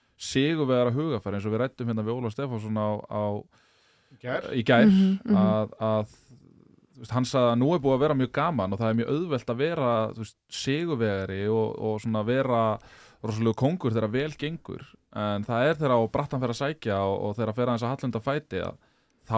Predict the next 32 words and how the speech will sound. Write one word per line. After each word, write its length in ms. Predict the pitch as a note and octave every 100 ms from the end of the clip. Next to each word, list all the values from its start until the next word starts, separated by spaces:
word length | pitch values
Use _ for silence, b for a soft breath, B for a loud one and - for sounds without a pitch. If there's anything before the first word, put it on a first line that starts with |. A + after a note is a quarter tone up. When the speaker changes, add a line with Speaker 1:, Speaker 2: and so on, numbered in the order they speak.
| D3
Speaker 1:
sérðu 420 | E3+ - E3 D#3 A#2+
oft 200 | A2+ -
hverjir 240 | - A#2+ A2+
það 160 | A#2 D3+
eru 140 | A#2+
sem 180 | A#2 A2+
að 120 | G#2+
svona 160 | A#2 G#2+
virkilega, 500 | D#3 - - A#2 G#2+
virkilega 520 | A#2+ - - G2 G2 G2+
eru 400 | C3 C3 G#2+ F#2 - _ _
sigurvegarar. 440 | - C3+ F2 C#2 G3
Speaker 3:
Já, 260 | F3 E3 D#3+
algjörlega, 480 | F3+ F3+ F#3+ F3+ F3+
og 80 | F#3+
ég 80 |
meina 200 | F#3+ F#3
þessi 320 | F3 F#3+ - F#3+
sem 180 | G3
eru, 320 | F#3 F#3 F#3+ F3+ - -
hafa 240 | F#3 F#3
ekki 140 | F3+ G3+
fengið 420 | G#3 G3+ G3+ F3
mínútur 480 | G3 G#3+ - F#3+ G3+
og 720 | E3 A1+ D2 F#3+ F3 - -
eru 180 | D3 G3
bara 160 | - F3+
að 60 | F#3
fara 120 | F3+
að 80 | G3
fá 100 | F#3+ G3 - -
<laughs> 200 | - -